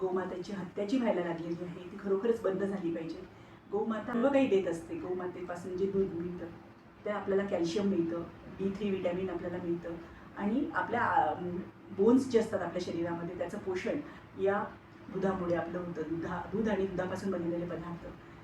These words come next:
त्याचबरोबर तूप जे असतं, तूप आपल्या शरीराला स्निग्धता प्रदान करतं आणि तुपामधून अनेक असाध्य रोग जे असतात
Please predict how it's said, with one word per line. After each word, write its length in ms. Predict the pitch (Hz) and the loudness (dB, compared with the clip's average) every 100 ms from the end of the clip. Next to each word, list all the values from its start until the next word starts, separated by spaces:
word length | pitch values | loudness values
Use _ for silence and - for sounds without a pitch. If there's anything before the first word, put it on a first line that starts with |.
| - | -4
त्याचबरोबर 480 | 190 - 175 170 175 | -2 -2 -4 -4 -4
तूप 300 | 170 233 202 - - | -2 0 0 -4 0
जे 100 | 190 | 0
असतं, 280 | - - 165 - - - - | 0 -6 -10 -12 -12 -8 -2
तूप 180 | 226 | 2
आपल्या 420 | 220 196 196 190 190 | 2 4 4 2 0
शरीराला 580 | - 175 185 190 170 - - - | -2 0 0 2 0 -2 -6 -2
स्निग्धता 420 | 190 165 190 190 | 0 0 0 -2
प्रदान 340 | - 180 175 | -4 -2 -2
करतं 320 | 180 175 190 | -2 -2 -4
आणि 300 | 190 190 190 | -4 -4 -4
तुपामधून 580 | 190 190 190 190 190 170 165 - - - | -4 0 2 4 2 0 -2 -6 -14 -8
अनेक 300 | 190 226 - | -2 -2 -2
असाध्य 460 | - 196 202 190 208 | -4 -2 0 0 2
रोग 120 | 190 | 2
जे 260 | 175 - 185 | 2 0 -4
असतात 220 | 175 | -4